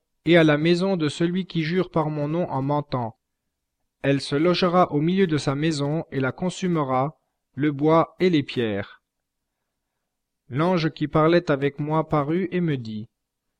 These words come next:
Lève les yeux et regarde ce qui apparaît. » Je dis, « Qu'est-ce ? » Il dit, « C'est l'épha qui apparaît. » Et il ajouta, «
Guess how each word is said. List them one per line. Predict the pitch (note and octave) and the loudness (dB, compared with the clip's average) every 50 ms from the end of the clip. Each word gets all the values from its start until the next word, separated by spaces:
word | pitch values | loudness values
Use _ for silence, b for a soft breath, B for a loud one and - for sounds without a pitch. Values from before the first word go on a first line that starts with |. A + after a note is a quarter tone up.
| _ _ _ _ _ _ _ _ _ - | _ _ _ _ _ _ _ _ _ -2
Lève | C#3 D#3+ F3+ G3+ F#3+ F#3 | 2 4 4 4 4 4
les | F#3 F3 E3 D#3 C3+ B2 C3 | 2 4 2 2 2 0 -2
yeux | C3+ C#3 D3+ F3 - - _ _ _ - | 0 0 2 0 -2 -4 _ _ _ -2
et | C#3+ C3+ | -2 0
regarde | C#3 D#3 D#3 F3+ F#3 F#3 F#3 F#3+ F#3+ F3 | 0 0 2 4 4 6 6 4 2 0
ce | - - C3 | -2 -4 -6
qui | - - C#3+ D#3 | -6 -2 0 0
apparaît. » | E3 E3 - C3 A#2 A2 A2 G#2 G2 G2+ - _ _ _ _ _ _ _ _ _ _ _ _ _ _ _ _ _ _ _ | 0 0 0 -2 -2 0 0 -2 -2 -4 -6 _ _ _ _ _ _ _ _ _ _ _ _ _ _ _ _ _ _ _
Je | - C3 C#3+ D#3+ | -8 -2 -2 0
dis, « | D#3 C3 B2+ B2+ A#2+ A2 - _ _ _ _ _ _ _ _ _ - | 0 -2 -4 -8 -8 -8 -10 _ _ _ _ _ _ _ _ _ 0
Qu'est-ce ? » | - G3 F3+ C#3+ A#2 - - - - - _ _ _ _ _ _ _ _ _ _ _ _ _ _ _ _ _ | 2 4 4 4 2 0 -6 -12 -18 -20 _ _ _ _ _ _ _ _ _ _ _ _ _ _ _ _ _
Il | - D#3 D#3+ D3+ C3+ | -6 -4 -4 -4 -4
dit, « | B2 B2 A#2 A2+ A2 - _ _ _ _ _ _ _ _ _ - - | -4 -4 -4 -4 -6 -10 _ _ _ _ _ _ _ _ _ -20 -20
C'est | - - - D#3+ D3+ | -10 -2 2 2 4
l'épha | D#3+ F#3+ G#3 G3 - - G3+ G3+ G3+ | 6 6 4 4 4 4 4 4 4
qui | G3+ - D#3+ D#3 | 4 0 0 0
apparaît. » | - F3 F3 - D#3+ C#3 B2 B2 A#2+ A2 A2 - - _ - - - _ - - - _ - | 2 0 0 2 2 0 2 2 0 0 -2 -4 -6 _ -20 -20 -20 _ -20 -20 -14 _ -2
Et | D3+ D3+ | 0 2
il | C#3+ C3 C#3 | 2 2 2
ajouta, « | D3+ D#3+ D3 D3 C3 - B2+ A#2 A#2+ C#3+ E3+ - _ | 2 2 0 -2 -4 -2 0 2 2 2 2 0 _